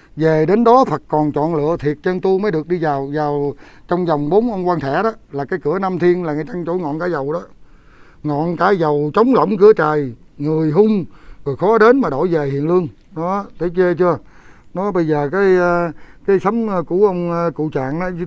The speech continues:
bên Tứ Thánh đồ bây giờ nói ra muôn hết rồi. Nó chừng nào lúa mọc trên chì, voi đi trên giấy rồi đến đời Đông Chú ơi. Anh em còn than thở gì nữa?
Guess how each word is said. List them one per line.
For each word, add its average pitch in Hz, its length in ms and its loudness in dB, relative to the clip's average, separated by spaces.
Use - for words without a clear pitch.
bên 170 200 -2
Tứ 196 120 2
Thánh 220 220 0
đồ 151 180 0
bây 170 160 0
giờ 143 160 -2
nói 185 220 0
ra 175 200 2
muôn 185 140 0
hết 220 200 4
rồi. 143 260 -2
Nó 202 140 -2
chừng 156 280 -2
nào 143 240 -2
lúa 185 200 4
mọc 165 260 -2
trên 185 200 0
chì, 147 320 -2
voi 185 220 2
đi 190 160 2
trên 185 200 -2
giấy 196 160 4
rồi 233 140 2
đến 208 180 -2
đời 147 180 -2
Đông 170 160 -6
Chú 196 240 0
ơi. 175 120 -4
Anh 196 140 -4
em 196 200 -2
còn 170 160 -2
than 185 220 -4
thở 151 160 2
gì 214 160 2
nữa? 180 220 -4